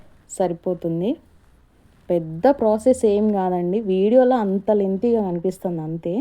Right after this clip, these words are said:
చాలా simple and tasty కర్రీ అనమాట. సింపుల్గా చేసుకోవచ్చు,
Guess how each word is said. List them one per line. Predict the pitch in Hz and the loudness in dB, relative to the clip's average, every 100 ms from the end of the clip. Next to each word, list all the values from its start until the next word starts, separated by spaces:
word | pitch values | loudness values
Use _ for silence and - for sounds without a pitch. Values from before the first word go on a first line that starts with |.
| 359 _ _ _ _ _ _ | -8 _ _ _ _ _ _
చాలా | - 170 170 208 269 | -10 -6 -4 0 0
simple | 262 220 208 202 214 | 0 -2 -2 -2 -2
and | 196 202 202 - | -2 -4 -6 -6
tasty | 185 196 - 208 | -2 -2 -4 -6
కర్రీ | 190 170 | -4 -4
అనమాట. | 165 160 160 156 226 285 _ _ _ _ _ _ | -6 -8 -8 -8 -10 -10 _ _ _ _ _ _
సింపుల్గా | - 214 226 226 254 254 226 | -2 2 2 2 2 4 2
చేసుకోవచ్చు, | 202 196 - 202 196 - | 0 -2 -4 -2 -2 -6